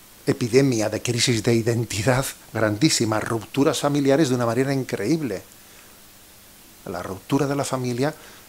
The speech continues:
genera una, una in-, una inestabilidad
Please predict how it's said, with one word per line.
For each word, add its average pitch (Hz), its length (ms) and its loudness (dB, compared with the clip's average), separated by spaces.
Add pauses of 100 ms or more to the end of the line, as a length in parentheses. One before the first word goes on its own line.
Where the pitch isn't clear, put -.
(500)
genera 120 400 -4 (380)
una, 120 300 -2 (540)
una 131 180 -2
in-, 135 420 -6 (640)
una 131 200 -6
inestabilidad 123 840 0